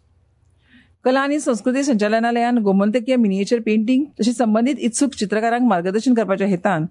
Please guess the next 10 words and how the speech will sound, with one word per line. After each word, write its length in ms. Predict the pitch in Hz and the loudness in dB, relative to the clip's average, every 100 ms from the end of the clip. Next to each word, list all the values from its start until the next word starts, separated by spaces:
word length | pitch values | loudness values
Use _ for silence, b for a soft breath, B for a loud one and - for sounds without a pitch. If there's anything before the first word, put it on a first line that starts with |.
| b b b - | b b b -6
पश्चिम 300 | 233 - 294 | -6 0 0
क्षेत्र 280 | 262 254 269 | 2 0 0
सांस्कृतीक 500 | 254 185 214 208 233 | -2 -2 -2 -2 -2
केंद्र 200 | 233 240 | 0 0
उदयपूर 340 | 190 190 233 | 0 0 0
हांच्या 200 | 240 185 | 0 -2
सहकार्यान 560 | 196 180 170 208 220 269 | -2 -2 0 -2 0 -2
सात 260 | - 208 208 | -2 -2 -2
दिसांचे 540 | 214 - 240 240 160 - B B B | -2 0 0 0 -2 -6 B B B
मिनिएचर 440 | 214 226 262 269 | 0 2 2 -2